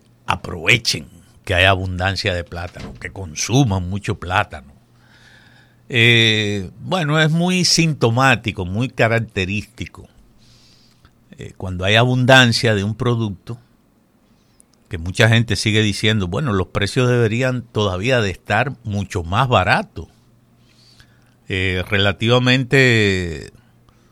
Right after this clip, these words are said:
como que no es tanto, a pesar de que,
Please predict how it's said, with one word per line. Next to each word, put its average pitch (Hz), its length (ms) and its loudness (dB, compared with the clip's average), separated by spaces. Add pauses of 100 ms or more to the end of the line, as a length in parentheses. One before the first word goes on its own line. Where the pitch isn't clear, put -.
(580)
como 98 280 -2
que 104 120 0
no 104 180 4
es - 180 2
tanto, 131 680 4 (960)
a - 140 -10
pesar 110 380 2
de 110 140 0
que, 92 300 -2